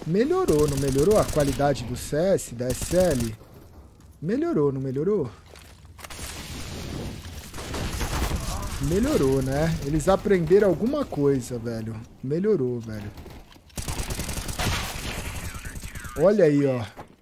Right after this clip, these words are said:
É, o, era um eco, né, do time da Godsent. Antes era muito ruim, velho. Antes era muito ruim comparado com a da Blast. Agora, eles já, eles melhorou, velho. Eles, eles melhoraram alguma coisa, velho.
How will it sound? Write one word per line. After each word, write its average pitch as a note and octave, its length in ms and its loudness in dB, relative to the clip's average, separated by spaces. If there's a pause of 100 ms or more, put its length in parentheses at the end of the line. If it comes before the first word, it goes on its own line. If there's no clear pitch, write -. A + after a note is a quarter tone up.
(280)
É, E3+ 240 4
o, B2 520 0
era B2+ 180 2
um C3+ 180 -2
eco, F#3 320 0
né, D3+ 200 -2
do B2+ 120 -6
time C#3 320 -6
da B2 160 -2
Godsent. B2+ 920 -4 (400)
Antes A#3+ 320 -2
era B3 180 6
muito G#3 560 2
ruim, C#3+ 400 -2
velho. G2+ 420 -10
Antes G3+ 300 -4
era G3 160 4
muito G3+ 320 0
ruim C3+ 220 2
comparado C3 560 -4
com C3+ 80 -4
a C3 40 -2
da B2 140 -4
Blast. A2+ 640 -6
Agora, D#3 800 2
eles D3 260 -4
já, F3 180 2
eles D#3+ 240 0
melhorou, E3+ 520 2
velho. A2 220 -8
Eles, A2+ 140 -8
eles C3 220 -10
melhoraram D#3 460 0
alguma E3+ 340 -2
coisa, A2 420 -12
velho. G#2 240 -18